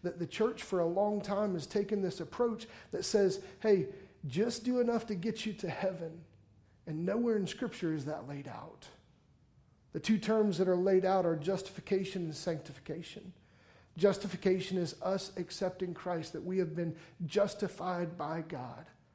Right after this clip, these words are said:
Sanctification is once we are a Christian, once we have accepted Christ, we spend the rest of our life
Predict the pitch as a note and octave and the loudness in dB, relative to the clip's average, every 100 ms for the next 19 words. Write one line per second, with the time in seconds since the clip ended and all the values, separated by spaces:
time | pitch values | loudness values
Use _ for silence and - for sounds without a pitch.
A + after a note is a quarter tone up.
0 | _ _ _ _ - _ - - G3 F#3+ | _ _ _ _ -20 _ -10 0 0 0
1 | F3+ - E3+ E3 - E3+ D3+ D3+ G3 G3 | -6 -4 -2 -2 -2 -4 -4 -2 -2 -4
2 | - G3+ G3 E3+ E3+ E3+ D#3+ - G3+ F3+ | -4 -4 -2 -2 -2 -4 -10 -4 -4 -4
3 | - D3+ - - - F#3 F#3 G3+ F3+ D3+ | -6 -8 -8 -14 -2 0 0 2 4 2
4 | C#3+ - G#3+ G#3+ G3+ - E3+ E3 - - | -6 -4 -2 -2 -4 -4 -2 -2 -4 -16
5 | - D#3+ G3+ G#3+ - G#3+ F#3 E3+ D#3+ G3+ | -10 0 2 2 2 2 2 0 0 0
6 | G#3+ - F#3+ F#3+ F#3 F3+ E3+ F3 E3+ | 0 -2 -2 0 0 0 0 -2 -4